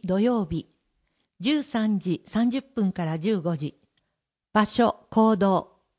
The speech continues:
講師、森岡秀人。奈良県立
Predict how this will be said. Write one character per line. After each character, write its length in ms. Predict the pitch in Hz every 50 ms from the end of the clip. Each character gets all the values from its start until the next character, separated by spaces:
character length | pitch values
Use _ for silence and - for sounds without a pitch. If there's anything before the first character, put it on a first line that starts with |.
| _ _ _ _ _ _ _ _ _
講 220 | - - 294 285 269
師、 400 | - - - - 185 - - _ _ _ _ _
森 340 | 185 185 226 240 262 294 302
岡 440 | 277 269 - - - 226 208 - -
秀 180 | - - - 220 202 208 175
人。 300 | - _ - 156 151 - _ _ _ _ _ _ _ _ _ _ _ _ _ _ _ _ _
奈 320 | 208 220 240 269 294 294 294
良 60 | -
県 300 | - - 254 240 233 233
立 500 | 202 233 214 - _ - 196 196 - -